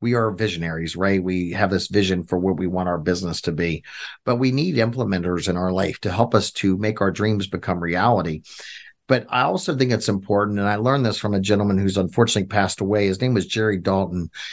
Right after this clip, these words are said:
He owned Craftsman Auto Body in Virginia. And I remember one time I walked into an Auto Body Association meeting, and I was very frustrated. And Jerry's like, "What's wrong, Mike?" And I said, "You know, my doggone employees, right?" This when I had my body shops. I was like, "Man, they just don't do things the way I want them to."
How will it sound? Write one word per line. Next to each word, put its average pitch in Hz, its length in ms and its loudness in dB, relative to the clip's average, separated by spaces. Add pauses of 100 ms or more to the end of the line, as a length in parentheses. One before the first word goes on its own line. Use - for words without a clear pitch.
(120)
He 120 120 2
owned 101 160 2
Craftsman 107 460 0
Auto 98 180 2
Body 92 200 0
in 92 60 -2
Virginia. 90 560 0 (400)
And 107 80 -8
I 123 40 0
remember 139 200 2
one 127 140 2
time 120 180 0
I 113 60 2
walked 107 240 0
into 98 220 -2
an 92 80 0
Auto 98 160 2
Body 98 220 2
Association 95 680 0
meeting, 92 260 0
and 95 100 0
I 98 40 0
was 95 140 0
very 110 260 4
frustrated. 92 720 0
And 95 120 -2
Jerry's 101 300 2
like, 92 160 0
"What's 165 180 -2
wrong, 120 200 4
Mike?" 95 240 0
And 101 100 2
I 98 60 0
said, 95 340 2 (360)
"You 139 120 0
know, 143 160 2
my 131 160 0
doggone 135 400 2
employees, 117 640 2
right?" 107 240 2
This 113 200 -2
when 104 80 2
I 98 60 2
had 101 120 2
my 90 100 0
body 95 280 2
shops. 95 400 0
I 92 60 2
was 90 120 -2
like, 92 180 -2
"Man, 127 200 0
they 127 80 4
just 120 160 -4
don't 120 160 0
do 127 100 2
things 120 240 -2
the 117 60 -2
way 117 100 4
I 117 40 4
want 110 240 -2
them 101 80 -8
to." 104 180 2